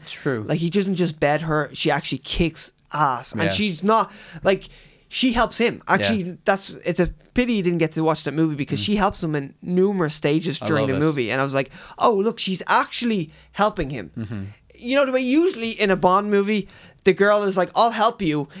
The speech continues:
Speaker 2: and then she screws up and Bond still has to save her.
Speaker 1: They say in a rom-com, if you wanna judge the quality of the female characters, do they talk about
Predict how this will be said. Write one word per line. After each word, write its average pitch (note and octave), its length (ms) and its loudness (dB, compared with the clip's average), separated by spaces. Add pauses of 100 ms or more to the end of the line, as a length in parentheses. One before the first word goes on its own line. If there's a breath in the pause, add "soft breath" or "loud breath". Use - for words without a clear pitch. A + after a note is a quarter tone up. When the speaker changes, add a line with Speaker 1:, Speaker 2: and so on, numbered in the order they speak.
(160 loud breath)
Speaker 2:
and F#3 120 0
then G3 60 2
she F#3+ 140 0
screws F3 360 0
up E3 120 0
and D#3 100 -6
Bond D#3+ 240 2
still D#3+ 180 -4
has C#3 160 -2
to D3 60 -6
save C#3 220 -2
her. G2 120 -12 (240 loud breath)
Speaker 1:
They C#3 100 -2
say G3+ 240 0
in G3 80 -2
a E3 60 0
rom-com, D3 800 0
if A#2+ 140 -6
you A#2+ 100 -2
wanna A#2+ 180 -2
judge A#2+ 280 -4
the A#2 80 -8
quality A2 480 -2
of G#2+ 60 -4
the G#2+ 60 -8
female A2 340 -4
characters, A2+ 640 -4 (280 loud breath)
do B2 100 -2
they A2+ 120 -2
talk B2 320 -2
about A2 560 -2